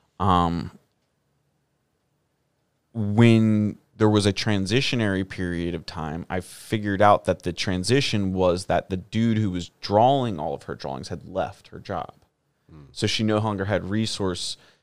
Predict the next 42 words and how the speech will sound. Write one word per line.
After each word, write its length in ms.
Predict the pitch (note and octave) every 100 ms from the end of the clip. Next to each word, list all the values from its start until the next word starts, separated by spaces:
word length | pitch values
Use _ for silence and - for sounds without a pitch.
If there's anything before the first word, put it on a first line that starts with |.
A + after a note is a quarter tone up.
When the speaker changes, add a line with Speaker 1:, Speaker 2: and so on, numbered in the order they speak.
| -
Speaker 1:
in 120 | F#2+
having, 360 | G#2 G#2 G2+ F#2
like, 180 | E2
this 180 | - G2
dude 400 | - G#2+ G2+ F#2+
who 200 | F#2+ G#2
was 260 | F#2 F#2 F#2
the 120 | F#2+
guy 240 | F#2 F#2+
in 100 | F#2
the 60 | E2+
office 320 | - F2 - -
that 100 | C#2
would 140 | C2
draw 680 | - - G2+ G2+ F#2+ F2 E2
her 380 | - A2 F2+ F2
ideas. 520 | E2 F2+ F2 - - - - -
So 160 | -
then 240 | A2 A2 - -
everything, 720 | A2+ B2+ C#3+ E3 E3+ F3+ F#3 -
like, 180 | G#3
all 160 | G3 A3
the 80 | -
job 300 | F#2 F#2 F#2+
site 180 | F#2 -
communication, 920 | F2+ D#2 D2 B2 A#2+ G#2 - F2 E2 -
all, 120 | G2+
like, 140 | G2+
she 220 | - - E3
was 160 | A2+
so 300 | - - D3+
on 160 | C#3+ A#2+
top 240 | A#2 A#2
of 60 | -
everything. 280 | G2+ F#2 F2+
Like, 120 | F2+
she 100 | -
would 120 | G#2+
come 200 | - A#2
in 160 | A2+ A2 - - -
and 160 | G#2+
her, 240 | G#2 F#2